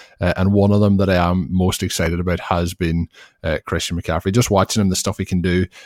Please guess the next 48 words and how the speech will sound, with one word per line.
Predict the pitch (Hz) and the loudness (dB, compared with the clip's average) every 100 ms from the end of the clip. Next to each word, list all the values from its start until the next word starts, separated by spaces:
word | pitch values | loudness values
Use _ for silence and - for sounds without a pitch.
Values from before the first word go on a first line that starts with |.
| _ - | _ -6
uh, | 85 85 - | -4 -4 -4
and, | 98 | -4
and | 87 101 107 107 | -4 -2 2 2
the | |
variety | 101 104 98 101 117 120 | 4 2 4 4 4 4
of | 104 | 2
skills | - - 92 92 95 | 0 -2 0 0 -2
that | 98 | -4
some | 101 95 | -2 -2
of | |
these | 92 87 | -2 0
running | 90 90 | -2 -2
backs | 90 - | -4 -4
have, | - 90 87 90 - | -4 -2 -2 -4 -6
uh, | 87 85 85 | -4 -4 -4
in | 90 90 | -2 -2
this | 87 85 | -2 -2
season | - 87 87 90 | -2 -2 -2 -4
is | 85 - | -4 -4
just | 90 - | -6 -4
absolutely | 85 - 87 85 | -6 -6 -8 -8
incredible. | 85 87 87 87 | -6 -4 -2 -2
When | 90 | -2
you | |
look | 87 - | -4 -6
at, | - | -10
like, | 85 | -12
Kamara, | - 90 87 87 87 85 | -8 -4 -2 -2 -4 -4
Gurley, | 85 85 85 82 - - _ - | -4 -4 -4 -6 -8 -20 _ -6
even | 90 92 | -2 0
Melvin | 90 85 87 | 0 0 -2
Gordon | 90 87 87 | -2 -2 -2
and | 87 | -2
the | 87 | -4
improvement | - 87 87 87 | -4 -4 -4 -8
he's | 85 87 92 | -6 -6 -4
made, | 90 85 _ _ _ | -4 -4 _ _ _
it's | - | -6
just, | - 113 - 98 | -2 -2 -2 -2
uh, | 87 82 - | -2 -4 -6
incredible | 90 - 87 90 | -6 -4 -2 -4
to | 90 | -4
watch | 90 87 | -2 -2
some | - 90 | -4 -2
of | |
these | 85 - | -2 -2
guys, | 92 85 85 | -2 -2 -2
uh, | 87 | -4